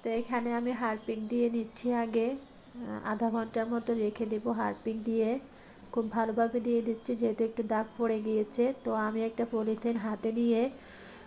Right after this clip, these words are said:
এখন হারপিকটাকে ভালোভাবে, আহ, মিশিয়ে দিচ্ছি বেসিনের মধ্যে। এভাবে মিশিয়ে ঠিক আধা ঘন্টা থেকে এক ঘন্টা রেখে দেব, তারপর, আহ, ধুতে আসব। এদিকে আমি ঘরটাকে ঝাড়ু দিয়ে একদম সুন্দরভাবে ক্লিন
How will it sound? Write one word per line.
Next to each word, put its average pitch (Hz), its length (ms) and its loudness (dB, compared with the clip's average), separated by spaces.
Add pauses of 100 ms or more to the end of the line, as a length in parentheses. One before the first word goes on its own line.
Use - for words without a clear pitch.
(340)
এখন 226 340 4 (380)
হারপিকটাকে 226 680 0
ভালোভাবে, 220 760 2
আহ, 214 600 -2
মিশিয়ে 233 400 0
দিচ্ছি 226 400 0
বেসিনের 226 540 0
মধ্যে। 220 400 2 (1000)
এভাবে 226 420 4
মিশিয়ে 233 580 4
ঠিক 233 240 0
আধা 220 240 2
ঘন্টা 226 320 0
থেকে 233 260 -2
এক 214 140 0
ঘন্টা 214 300 0
রেখে 214 300 0
দেব, 226 220 0 (100)
তারপর, 220 560 2 (600)
আহ, 220 240 0
ধুতে 226 380 4
আসব। 226 320 2 (1500)
এদিকে 240 400 4
আমি 247 240 0
ঘরটাকে 240 540 4
ঝাড়ু 220 360 2
দিয়ে 240 300 4
একদম 220 440 0
সুন্দরভাবে 226 720 2
ক্লিন 226 280 2